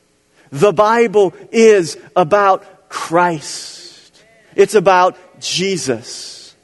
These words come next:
It's about Christ. And this gospel, this message, these self-esteem driven messages, they're attractional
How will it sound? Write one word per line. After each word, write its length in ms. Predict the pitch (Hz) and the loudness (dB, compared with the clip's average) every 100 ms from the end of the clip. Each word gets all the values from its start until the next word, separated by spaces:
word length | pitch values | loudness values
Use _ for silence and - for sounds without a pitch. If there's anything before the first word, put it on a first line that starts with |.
| _ | _
It's 100 | - | -10
about 260 | 190 185 165 | 0 0 0
Christ. 520 | - 175 123 - - | -2 0 0 -6 -8
And 100 | 170 | -4
this 100 | 190 | -2
gospel, 520 | 208 214 214 175 127 - _ | 0 -2 -4 -8 -10 -10 _
this 160 | 202 185 | -4 -2
message, 500 | 196 220 202 151 147 | 0 0 0 -8 -10
these 140 | 165 | -4
self-esteem 540 | 196 190 190 - 196 | -2 -2 -6 -6 -6
driven 280 | 165 180 175 | -4 -4 -2
messages, 560 | 170 180 147 113 95 - _ _ _ | -2 -4 -8 -12 -16 -20 _ _ _
they're 140 | 170 | -2
attractional 920 | 170 170 202 208 214 - 175 123 98 | 0 -2 -4 -4 -4 -10 -10 -10 -12